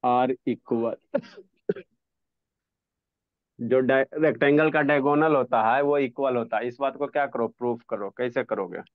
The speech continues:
बनाओ बोला, एगो रेक्टेंगल बनाओ सुंदर सा। तो कहाँ गया जी? inch कहाँ गया?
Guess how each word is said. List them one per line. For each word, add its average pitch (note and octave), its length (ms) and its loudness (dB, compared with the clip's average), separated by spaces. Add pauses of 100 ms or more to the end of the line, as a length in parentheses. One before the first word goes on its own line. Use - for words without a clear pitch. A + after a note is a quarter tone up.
(800)
बनाओ C#3 240 2
बोला, D3+ 320 2 (300)
एगो A#2+ 180 2
रेक्टेंगल C3 440 0
बनाओ C#3+ 220 0
सुंदर C3+ 320 -4
सा। C#3+ 260 -4 (2000)
तो A#2+ 60 -6
कहाँ B2+ 240 0
गया C3 140 0
जी? A2 360 -6
inch B2 220 -6
कहाँ A2 300 0
गया? G#2 180 -8